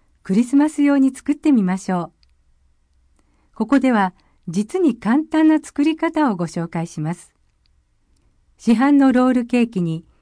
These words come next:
生クリームを塗って飾り付けをするだけです。材料は、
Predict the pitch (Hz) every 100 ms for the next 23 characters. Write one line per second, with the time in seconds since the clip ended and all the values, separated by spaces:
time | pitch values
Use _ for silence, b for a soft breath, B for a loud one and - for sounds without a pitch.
0 | _ 170 196 294 320 330 339 330 254 208
1 | 190 - - 185 180 _ _ - 190 240
2 | 285 - - 254 240 175 208 220 220 175
3 | 190 - _ _ _ _ _ _ _ _
4 | _ _ _ _ _ _ _ _ _ _
5 | _ _ _ _ _ _ _ _ - 220
6 | 262 262 214 180 165